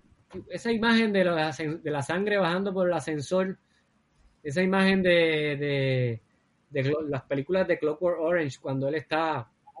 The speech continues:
eh, con el ojo, o sea, eran imágenes que, ah, tenían un diseño, un trabajo que iba más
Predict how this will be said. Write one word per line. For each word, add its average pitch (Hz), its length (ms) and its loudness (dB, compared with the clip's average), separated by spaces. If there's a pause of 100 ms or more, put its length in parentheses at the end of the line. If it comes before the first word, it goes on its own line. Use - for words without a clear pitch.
(520)
eh, 117 1040 0 (100)
con 131 200 -4
el 127 100 2
ojo, 143 800 4
o - 720 -20
sea, 170 160 2
eran 170 320 2
imágenes 196 640 0 (340)
que, 139 680 -2
ah, 123 160 -20 (300)
tenían 190 600 -6 (1080)
un 175 160 -4
diseño, 185 600 2
un 139 140 -2
trabajo 170 1040 0 (180)
que 135 140 -6
iba 170 180 -2
más 160 180 -2